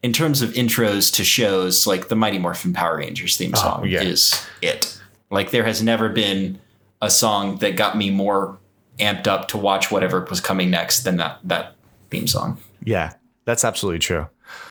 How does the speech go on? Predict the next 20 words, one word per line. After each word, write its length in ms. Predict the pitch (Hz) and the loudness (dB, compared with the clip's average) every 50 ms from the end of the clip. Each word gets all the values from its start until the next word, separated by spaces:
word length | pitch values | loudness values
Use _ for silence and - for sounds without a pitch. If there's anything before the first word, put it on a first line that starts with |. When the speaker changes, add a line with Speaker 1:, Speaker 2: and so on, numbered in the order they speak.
| - _ | -12 _
Speaker 1:
And 100 | 113 113 | 0 2
that 200 | 120 123 - - | 2 2 0 0
also, 280 | 117 117 117 117 123 113 | 0 0 0 2 0 0
I 100 | 104 98 | 0 0
think, 340 | - 113 104 82 - - _ | 0 -2 -2 -4 -8 -12 _
qualifies 500 | - - 107 101 90 - 95 90 - - | 0 0 0 2 0 0 0 0 2 2
as 120 | - - | 0 2
butt 240 | - - 92 87 95 | 2 2 0 2 0
metal. 340 | 92 90 87 87 - - - | 0 0 0 -2 -4 -8 -4
That 100 | - 123 | -2 0
was, 360 | 117 120 113 - - - - - | 2 4 4 4 2 0 -4 -2
<laughs> 40 | - | -2
it 80 | 175 143 | -2 0
was 280 | 143 - 147 135 - | 0 2 2 2 2
just 320 | - - 135 - - - - - - - - - | 4 2 2 2 0 -4 -10 -16 -18 -16 -6 -2
more 260 | 123 123 120 117 113 | 0 2 2 2 2
wailing 440 | 107 107 107 107 104 104 104 101 101 | 2 2 2 2 2 0 0 0 0
metal 240 | 98 95 98 95 | 2 2 0 0
guitar, 520 | 92 101 90 - 90 85 85 90 87 - - _ | 0 0 0 0 0 0 0 -2 -2 -6 -10 _
like, 320 | - - 101 - - - | -4 -4 -4 -4 -4 -8